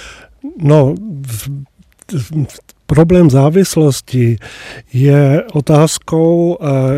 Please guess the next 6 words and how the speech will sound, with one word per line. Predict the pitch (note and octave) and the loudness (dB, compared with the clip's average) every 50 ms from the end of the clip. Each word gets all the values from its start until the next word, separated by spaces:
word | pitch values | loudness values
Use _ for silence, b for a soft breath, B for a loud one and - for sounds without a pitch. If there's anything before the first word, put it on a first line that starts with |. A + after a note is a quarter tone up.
| C#3+ | -4
jednak, | C3 B2+ B2+ C3+ D3 C#3+ D3 D#3 E3 D3+ - _ - | -6 -6 -4 -4 -4 -2 0 0 0 0 -2 _ -4
eh, | D#3 C#3+ C#3 C3+ C3+ B2+ A#2+ C3+ C3 A#2+ C3 | -2 -2 0 0 0 -2 -2 -2 -2 -2 -4
jakési | C3 B2+ - - C#3+ D3 C#3 - - - E3+ D#3 D3 C#3+ B B B B B B - | -4 -6 -4 -4 -4 -4 -4 -6 -6 -4 -2 -2 -4 -4 B B B B B B -8
vrozené | C#3 B2 G#2+ C3+ C#3+ C#3 B2 B2+ D3+ C#3+ D#3 D#3+ E3 E3+ F3 F3 | -8 -6 -4 -2 -2 -2 0 -2 -2 -2 0 -2 0 -2 -2 -2
vlastnosti | D3+ C#3+ C3+ B2+ - - - C#3+ B2+ A#2+ - - C3+ A#2+ | -2 -4 -4 -4 -6 -6 -6 -6 -6 -6 -6 -8 -8 -8
člověka, | - - C#3 C3 B2 B2 C3 B2+ B2 - - - C3 C3 C3+ D#3+ F#3 | -8 -8 -6 -6 -4 -4 -4 -6 -6 -8 -8 -8 -6 -6 -6 -8 -10